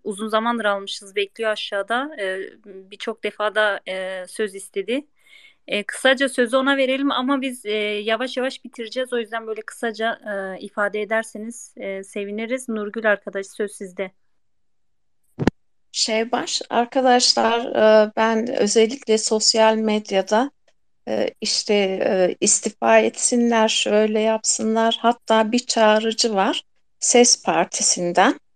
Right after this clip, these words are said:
Speaker 2: e, genel bir çağrı yapmış başka partiden.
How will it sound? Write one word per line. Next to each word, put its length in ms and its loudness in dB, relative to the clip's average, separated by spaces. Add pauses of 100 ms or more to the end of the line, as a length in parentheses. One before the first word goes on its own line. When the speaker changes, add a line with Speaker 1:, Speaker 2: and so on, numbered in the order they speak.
(240)
Speaker 2:
e, 140 -2
genel 500 4
bir 120 0
çağrı 380 2
yapmış 580 -4
başka 360 0
partiden. 680 -8